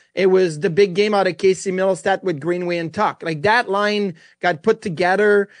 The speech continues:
Um, somehow, Mitzi has been, like,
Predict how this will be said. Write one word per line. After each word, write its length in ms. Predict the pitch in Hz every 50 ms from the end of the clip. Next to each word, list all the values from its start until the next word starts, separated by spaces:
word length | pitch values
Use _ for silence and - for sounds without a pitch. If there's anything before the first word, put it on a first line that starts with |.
| - _ _
Um, 320 | - 147 160 160 156 143 139 _ _ _ _ _ _
somehow, 920 | - - - 202 220 226 180 175 190 214 226 202 165 160 160 185 202 180 - _ -
Mitzi 760 | 147 170 208 233 220 - - 190 185 180 180 185 185 196 - -
has 200 | 165 170 160 143
been, 300 | 147 165 170 175 175 170
like, 480 | 165 160 151 147 151 147 127 - -